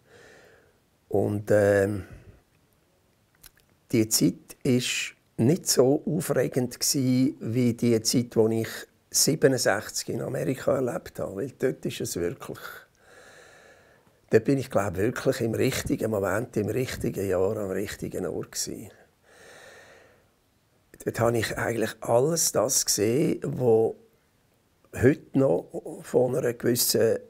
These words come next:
kulturellen Bedeutung ist, was Literatur, was Musik, was Malerei, was Architektur anbelangt. Das ist wie alles im Aufbruch gsi. Und das ist, äh, einhergegangen mit, äh, Entdeckung von L S D,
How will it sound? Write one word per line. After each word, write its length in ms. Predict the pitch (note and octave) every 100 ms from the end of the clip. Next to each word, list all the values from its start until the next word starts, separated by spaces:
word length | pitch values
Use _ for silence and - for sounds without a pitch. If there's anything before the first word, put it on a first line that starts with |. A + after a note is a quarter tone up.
| -
kulturellen 640 | C3 C#3+ - A2 B2 B2
Bedeutung 520 | B2 A2+ D#3+ - C#3
ist, 420 | C3+ D#3 E3 - -
was 260 | A#2+ -
Literatur, 920 | A#2 C#3 - B2 B2 C3+ C#3+ G3+ E3
was 200 | A#2 A2+
Musik, 420 | B2 D3+ E3 C#3
was 220 | E2+ A#2 A#2
Malerei, 760 | A2+ A2+ A2+ A2 A#2 D2+ D2+
was 200 | F#2+ -
Architektur 840 | - - - - - - G#3 G#3 -
anbelangt. 540 | C#3 C#3 C#3 D3 C#3
Das 160 | C3+ -
ist 180 | C3 C#3
wie 180 | F3+ -
alles 300 | A2+ - -
im 140 | -
Aufbruch 580 | A#2 A#2+ - A#2 - -
gsi. 280 | - - C3+ - - - - - - - - - - -
Und 120 | B2
das 140 | A#2+
ist, 200 | D#3+ B2+
äh, 440 | C3+ C3 C3 C3 B2+
einhergegangen 880 | B2 B2+ A#2 A#2 D#3 - D3+ D3+ C3
mit, 360 | A#2+ A#2+ -
äh, 520 | B2+ A#2 A#2 A#2 A#2 C#3
Entdeckung 480 | B2+ A#2+ B2 B2+
von 220 | A#2 - A2
L 220 | D#3 E3
S 240 | E3+ -
D, 380 | - D#3+ G3 A3